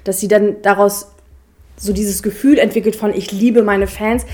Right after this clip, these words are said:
das finde ich schon so ein bisschen nachvollziehbar, auch wenn ich jetzt nicht die Persönlichkeit dafür bin. Ähm, ich finde, es wird einfach in dem Moment problematisch, ähm, wenn dieses Liebesgeständnis oder auch der Community-Gedanke,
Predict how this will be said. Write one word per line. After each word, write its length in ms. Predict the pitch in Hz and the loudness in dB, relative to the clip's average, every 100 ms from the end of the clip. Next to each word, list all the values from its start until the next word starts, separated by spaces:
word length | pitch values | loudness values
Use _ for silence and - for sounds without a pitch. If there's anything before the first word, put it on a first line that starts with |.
| - - | -12 -10
das 120 | - | 0
finde 140 | 240 | 2
ich 80 | 247 | 2
schon 180 | 254 254 | 2 4
so 80 | 233 | 4
ein 40 | |
bisschen 220 | 233 233 | 4 4
nachvollziehbar, 720 | 214 240 240 214 - 180 175 - | 4 4 2 -2 -2 -2 0 0
auch 140 | 202 | 0
wenn 120 | 202 | -2
ich 120 | - | -2
jetzt 160 | 214 202 | -4 -4
nicht 120 | 208 | -6
die 60 | 190 | -6
Persönlichkeit 640 | 196 180 202 196 175 170 | -4 0 0 -2 -8 -12
dafür 220 | 170 180 | -12 -12
bin. 280 | 170 160 175 _ - - - - - - - - - | -12 -12 -14 _ -20 -20 -20 -20 -20 -20 -20 -16 -6
Ähm, 240 | - 202 185 | 2 2 2
ich 140 | 190 | 2
finde, 120 | 233 | 0
es 80 | 220 | 0
wird 120 | 247 | -2
einfach 200 | - 226 | 0 2
in 120 | 220 202 | 2 4
dem 120 | 226 | 4
Moment 460 | 240 233 226 - | 4 2 2 -4
problematisch, 1120 | - - 208 220 208 214 220 226 214 - - _ _ - - - - | -6 -2 2 2 4 2 2 0 0 -4 -10 _ _ -20 -20 -14 -2
ähm, 1120 | 202 196 196 196 190 190 190 190 185 185 190 190 - - | 2 4 4 2 0 0 0 -2 -2 -4 -8 -14 -20 -4
wenn 340 | 185 208 202 | 2 4 6
dieses 680 | 196 190 180 180 175 - - | 4 0 -2 -4 -4 -6 -8
Liebesgeständnis 1080 | - 214 254 254 - 214 202 185 - 180 180 | -2 2 2 0 -2 -4 -2 -2 -2 -6 -4
oder 200 | 185 185 | -4 -4
auch 100 | - | -4
der 140 | 185 | -6
Community-Gedanke, 1400 | 180 196 196 254 254 240 202 190 175 170 180 180 175 | -4 0 2 4 2 0 0 0 0 -4 -6 -6 -6